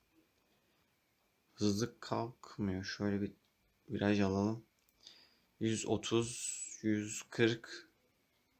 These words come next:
yüz elli, yüz altmış. Uçabilir miyiz? Kaçta uçarsın sen burada? Çok güzel.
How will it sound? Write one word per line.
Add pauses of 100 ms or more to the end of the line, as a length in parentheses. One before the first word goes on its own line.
(100)
yüz
elli, (1080)
yüz
altmış. (1600)
Uçabilir
miyiz? (1080)
Kaçta
uçarsın
sen
burada? (4000)
Çok
güzel.